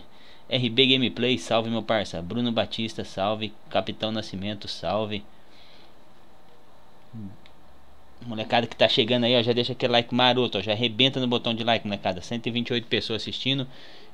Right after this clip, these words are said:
e quarenta e dois likes. Daqui a pouco eu dou uma moral mais no, no chat aí pra galera mandar um salve. Salve, Elenilson. R D Games, já mandei um salve. Alexandre Lima.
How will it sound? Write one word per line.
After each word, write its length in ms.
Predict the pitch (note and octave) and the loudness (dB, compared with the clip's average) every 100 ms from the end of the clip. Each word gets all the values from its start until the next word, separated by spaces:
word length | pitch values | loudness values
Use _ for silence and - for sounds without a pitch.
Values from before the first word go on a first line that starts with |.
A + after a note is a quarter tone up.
| - | -10
e 240 | - C#3+ D3 - - - | 0 0 0 -8 -16 -14
quarenta 420 | - A#2+ A2 B2 B2+ | 2 2 4 0 0
e 40 | |
dois 240 | A#2+ A2+ | 0 0
likes. 260 | G2+ G2+ F#2 | 2 2 2
Daqui 180 | G#2 A2+ | -2 -2
a 60 | |
pouco 220 | G#2 - C3 | -2 -2 0
eu 20 | |
dou 100 | C3 | 2
uma 80 | C3+ | 4
moral 300 | C#3 A#2+ A#2 | 6 6 6
mais 180 | A2+ | 4
no, 140 | A2+ G2+ - - - - - | 2 -2 -6 -14 -14 -14 -12
no 140 | C3 B2 | -6 -2
chat 400 | - A2+ G#2+ A2 | 6 6 6 2
aí 40 | |
pra 120 | G#2 | 2
galera 400 | G#2+ G#2 G#2 G2+ - | 4 4 4 2 -2
mandar 320 | G#2 G#2+ G#2 | -4 0 0
um 40 | - | 0
salve. 320 | - G2+ - | 2 0 0
Salve, 340 | - C3+ C3+ | 6 8 10
Elenilson. 600 | C#3+ C3 A#2 D3+ C#3+ A#2 E2+ - - - - - - - - | 8 6 4 4 2 -2 -4 -10 -14 -14 -14 -14 -14 -16 -12
R 220 | - B2 B2 | 2 2 6
D 160 | B2 | 4
Games, 380 | A2 B2+ C#3 G#2 | 6 4 6 0
já 80 | A2 | -2
mandei 260 | A2 G#2+ | -2 -2
um 60 | G2+ | -4
salve. 400 | - A#2+ A2+ F#2+ | 0 0 0 -4
Alexandre 540 | - A2 G#2+ - B2 G#2+ | -4 -2 0 0 -2 -2
Lima. 420 | G2+ B2 B2 G2+ | -2 0 0 -2